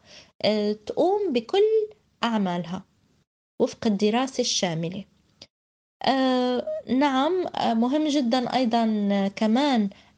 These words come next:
التوازن، آه، ما بين، آه، دعم الكاتب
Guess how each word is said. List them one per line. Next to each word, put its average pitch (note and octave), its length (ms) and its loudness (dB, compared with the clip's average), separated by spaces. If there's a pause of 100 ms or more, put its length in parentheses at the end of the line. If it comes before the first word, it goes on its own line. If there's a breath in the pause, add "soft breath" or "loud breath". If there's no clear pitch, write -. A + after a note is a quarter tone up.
التوازن، B3 800 2 (720 soft breath)
آه، A3 320 2
ما G#3+ 180 2
بين، A3 460 0 (220)
آه، G3 140 0
دعم G3 500 -2 (280)
الكاتب G#3 1000 0